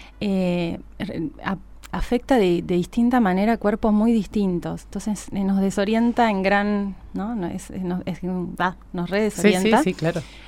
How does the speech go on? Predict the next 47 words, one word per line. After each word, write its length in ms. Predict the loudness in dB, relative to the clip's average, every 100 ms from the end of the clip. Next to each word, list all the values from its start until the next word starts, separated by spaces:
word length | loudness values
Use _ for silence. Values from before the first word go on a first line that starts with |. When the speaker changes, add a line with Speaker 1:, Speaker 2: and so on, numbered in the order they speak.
| -12
Speaker 1:
Eh, 500 | -8 -6 -4 -6 -6 0
Speaker 2:
Porque 160 | 4
al 60 | 4
Speaker 1:
en, 40 |
Speaker 2:
principio, 260 | 4 2 4
Speaker 1:
en 60 | 6
gran 160 | 6
Speaker 2:
perdón, 160 | 6 6
Speaker 1:
medida. 160 | 6 6
Speaker 2:
atacaba 320 | 6 6 6
a 80 | 2
personas 380 | 0 2 2
con 120 | 2 2
enfermedades 460 | 2 2 4 2
preexistentes 1160 | 2 -2 -2 -6 2 4 6 4 2 0 0 0
o, 260 | 2 2 0
o 120 | 0
determinadas 500 | 0 0 2 2 2
condiciones 440 | 2 0 2 0
físicas, 280 | 0 0 0
pero 140 | 0 0
ya 200 | 2 0
en 80 | 0
cualquier, 300 | 0 0 0
en 140 | 2
un, 160 | 4 4
en 160 | 4
un 80 | 6
momento 300 | 6 4 2
ya 200 | 2 2
no 180 | 2 2
había 320 | 2 4 2
distinción 760 | 2 -2 0 0 0 -2 0 2
de 80 | 2
nada. 220 | 4 4
Speaker 1:
No, 80 | 4
y 20 |
vemos 240 | 4 2
cuerpos 340 | 0 -2 -2 0
sanos, 360 | 2 4 2
jóvenes, 440 | 2 2 4 2 0
que 120 | -2
igual 580 | 2 4 4 2 -2 -8 -6
se 100 | 0
vieron 180 | 4 4
Speaker 2:
Atléticos. 240 | 4 2 2 0
Speaker 1:
afectados 680 | 4 4 4 4 4 2